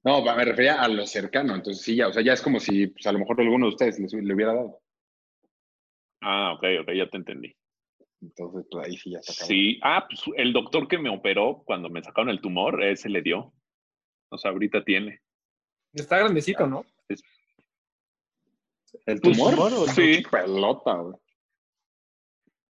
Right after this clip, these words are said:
Speaker 2: No, y el doctor también. Pero sí, ese es mi más cercano, yo creo.
Speaker 4: Pues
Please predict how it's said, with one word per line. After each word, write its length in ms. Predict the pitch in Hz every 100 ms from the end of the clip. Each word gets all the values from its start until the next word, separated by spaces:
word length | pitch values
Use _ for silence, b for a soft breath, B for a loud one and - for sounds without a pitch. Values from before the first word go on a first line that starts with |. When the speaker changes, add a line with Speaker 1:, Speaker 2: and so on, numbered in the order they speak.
| _ _ _ _ _ _ _
Speaker 2:
No, 100 | 110
y 80 | 113
el 80 | 101
doctor 300 | 90 110 107
también. 320 | 95 92 104 _ _
Pero 180 | 120 113
sí, 180 | - 175
ese 160 | 156 147
es 100 | 123
mi 100 | 110
más 160 | 117
cercano, 340 | 110 - 135 104
yo 120 | 101
creo. 200 | 117 131 _ _ _ _ _ _ _ _ _ _ _ _ _ _ _ _ _
Speaker 4:
Pues 160 | -